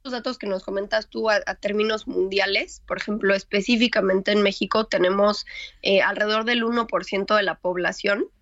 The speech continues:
que, aunque en porcentaje suena poco, la verdad estamos hablando como de alrededor de un millón de personas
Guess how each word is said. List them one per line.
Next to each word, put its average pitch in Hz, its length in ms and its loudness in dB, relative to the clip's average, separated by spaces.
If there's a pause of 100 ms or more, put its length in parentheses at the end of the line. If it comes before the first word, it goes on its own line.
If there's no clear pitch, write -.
que, 196 320 2
aunque 196 320 -4
en 214 160 -2
porcentaje 208 600 0
suena 220 320 -2
poco, 214 300 -4
la 214 120 2
verdad 175 200 0
estamos 208 320 -2
hablando 196 400 -2
como 185 240 -4
de 170 100 -2
alrededor 180 440 4
de 202 260 0
un 214 180 2
millón 202 440 0
de 202 100 0
personas 185 680 0